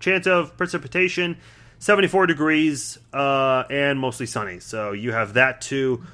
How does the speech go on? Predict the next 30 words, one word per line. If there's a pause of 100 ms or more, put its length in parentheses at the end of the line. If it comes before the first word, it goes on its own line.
(140)
look
forward
to
if
you
are
going
to
the
game
in
Oakland, (420)
although
it's
gonna
be
mostly
Raiders
fans
there.
That's
usually
how
it
is,
especially
for
these
Chiefs-Raiders
games.